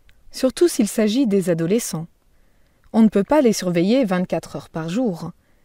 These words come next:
Il faut donc éduquer les jeunes pour qu'ils puissent comprendre que la violence à la télé sert à se distraire et qu'elle n'est pas acceptable dans la vie réelle.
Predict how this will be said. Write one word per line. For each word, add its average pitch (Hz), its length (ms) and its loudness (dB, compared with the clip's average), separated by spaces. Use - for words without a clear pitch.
Il 247 160 0
faut 247 180 0
donc 254 460 2
éduquer 240 400 2
les 208 160 4
jeunes 220 380 0
pour 247 180 -2
qu'ils 247 200 0
puissent - 280 -4
comprendre 247 540 0
que 233 100 0
la 190 120 6
violence 220 580 2
à 175 140 -2
la 165 140 -2
télé 180 440 -4
sert 226 420 -2
à 190 80 -2
se - 220 -6
distraire 170 960 -4
et 202 100 -2
qu'elle 214 160 2
n'est 190 100 2
pas 240 280 2
acceptable 202 760 -4
dans 170 140 -4
la 165 120 0
vie 170 140 -4
réelle. 160 440 -4